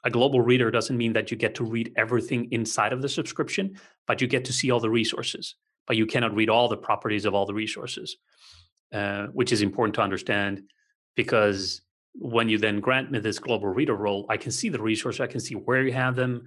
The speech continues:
how they're configured, what kind of networking you have, you know, what locations and regions they exist in, stuff like that. But I cannot get access to some of the data,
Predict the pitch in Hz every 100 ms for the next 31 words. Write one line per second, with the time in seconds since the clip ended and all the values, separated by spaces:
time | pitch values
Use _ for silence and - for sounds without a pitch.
0 | - - - 117 120 - 113 131 120 117
1 | 120 120 123 117 135 101 104 110 - 123
2 | 127 123 117 110 117 120 120 - - -
3 | _ _ - 127 107 104 - 127 - 123
4 | 117 110 107 101 120 127 123 117 123 120
5 | 113 - 113 - 123 117 113 113 113 _
6 | _ - - 135 104 113 107 - - 113
7 | 117 - 110 107 107 120 104 107 - 131
8 | - - 107 95 98 135 120 113